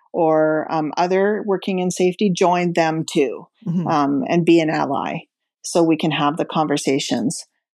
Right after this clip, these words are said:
Speaker 1: I think that if you're interested in Canada and some really good data, there's a good book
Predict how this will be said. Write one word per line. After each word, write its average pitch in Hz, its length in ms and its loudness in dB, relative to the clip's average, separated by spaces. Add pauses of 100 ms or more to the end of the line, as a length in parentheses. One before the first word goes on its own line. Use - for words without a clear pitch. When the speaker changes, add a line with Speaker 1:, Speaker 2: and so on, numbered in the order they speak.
(140)
Speaker 1:
I 185 160 2
think 190 500 0
that 160 380 2
if 196 200 2
you're 196 120 4
interested 190 540 -2
in 180 160 0
Canada 180 380 -2
and 180 140 0
some 175 200 -4
really 170 220 2
good 165 160 -2
data, 170 300 2
there's 190 200 -2
a 190 80 -2
good 196 300 -2
book 226 180 -2